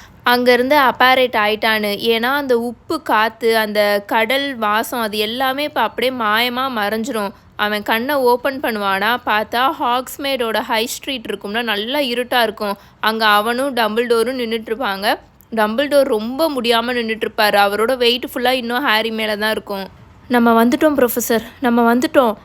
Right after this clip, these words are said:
நம்ம அந்த ஹார்க்ரக்ஸையும் எடுத்துட்டோம்" அப்படின்னு ஹாரி, அஹ், டம்பிள்டோர் கிட்ட குசு குசுன்னு, அஹ், சொல்லிட்டு இருப்பான், அமைதியா சொல்லிட்டு இருப்பான். ஏன்னா அவனாலையும் பேச முடியாது, ரொம்ப டயர்டா இருப்பான். டம்பிள்டோர் தட்டு தடுமாறிட்டு நிப்பாரு.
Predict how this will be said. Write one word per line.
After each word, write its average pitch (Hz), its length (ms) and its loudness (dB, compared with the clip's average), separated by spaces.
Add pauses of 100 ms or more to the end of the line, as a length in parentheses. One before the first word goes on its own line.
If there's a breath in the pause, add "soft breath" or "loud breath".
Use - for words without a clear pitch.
(120)
நம்ம 233 220 2
அந்த 233 200 4
ஹார்க்ரக்ஸையும் 285 840 2
எடுத்துட்டோம்" 247 400 0
அப்படின்னு 226 280 -2
ஹாரி, 254 600 -2 (120)
அஹ், 214 160 0
டம்பிள்டோர் 247 480 0
கிட்ட 226 200 -4
குசு 269 320 -6
குசுன்னு, 262 300 -4
அஹ், 208 240 2
சொல்லிட்டு 233 380 -2
இருப்பான், 220 260 -4
அமைதியா 247 360 0
சொல்லிட்டு 226 300 -4
இருப்பான். 214 280 -4
ஏன்னா 226 380 0
அவனாலையும் 262 400 -2
பேச 254 300 0
முடியாது, 220 340 0
ரொம்ப 220 320 0
டயர்டா 226 340 2
இருப்பான். 202 420 -4 (320)
டம்பிள்டோர் 254 680 4
தட்டு 320 360 0
தடுமாறிட்டு 262 760 2
நிப்பாரு. 220 460 0